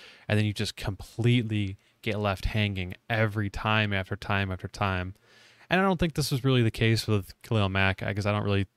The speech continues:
think he's that type of person. I don't think he ever was giving up at any point, but just, I think that his additional, um, help being healthy this year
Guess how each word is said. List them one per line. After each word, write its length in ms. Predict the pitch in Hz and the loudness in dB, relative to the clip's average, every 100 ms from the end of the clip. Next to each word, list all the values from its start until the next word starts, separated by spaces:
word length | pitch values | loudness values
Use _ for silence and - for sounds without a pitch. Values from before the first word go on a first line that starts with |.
| - | -6
think 200 | 107 - | -6 -4
he's 160 | 101 | -4
that 140 | 104 95 | -2 -2
type 200 | 101 95 | -2 -2
of 80 | 92 | -2
person. 580 | 101 98 - 92 95 92 | -2 -2 -2 -4 -6 -8
I 100 | 98 | -4
don't 160 | 98 92 | -4 -4
think 160 | 98 | -6
he 140 | 101 98 | -2 -2
ever 220 | 95 92 | -2 -4
was 120 | 92 | -4
giving 280 | - 92 87 | -4 -4 -2
up 200 | 98 98 | -4 -2
at 80 | - | -6
any 140 | 90 | -8
point, 340 | - 92 92 90 | -8 -6 -6 -2
but 180 | 92 98 - - - | -2 -4 -10 -20 -2
just, 200 | 127 - | -2 2
I 140 | 127 120 | 2 2
think 220 | 135 117 | 0 0
that 120 | 107 | 0
his 320 | 127 127 113 | 2 0 0
additional, 960 | - 110 95 120 120 - 110 101 101 - _ _ | -2 -2 0 0 0 0 0 2 0 -2 _ _
um, 540 | - 101 95 92 92 95 | 0 4 4 4 0 -4
help 280 | - 110 - - | 2 2 0 -4
being 200 | 104 95 | -4 -2
healthy 360 | 104 120 113 104 | 0 0 0 -2
this 260 | 95 - | -2 -2
year 300 | 98 92 92 | -2 -2 -4